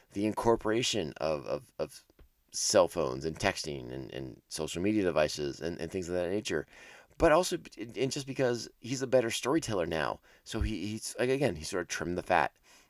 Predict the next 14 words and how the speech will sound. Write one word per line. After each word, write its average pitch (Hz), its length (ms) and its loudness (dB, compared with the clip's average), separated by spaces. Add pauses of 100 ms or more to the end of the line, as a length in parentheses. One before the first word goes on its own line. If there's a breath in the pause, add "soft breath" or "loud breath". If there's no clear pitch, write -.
(120 soft breath)
and 90 100 -6
he 87 60 -6
shaped - 360 -2
the 87 60 -10
story 85 360 -2
in 82 180 -6 (100)
a, 71 340 -2
a - 60 -8
little 85 160 -6
bit 80 140 -6
more 85 220 2
of 82 100 0
a 78 320 0 (280 soft breath)
modern 95 720 6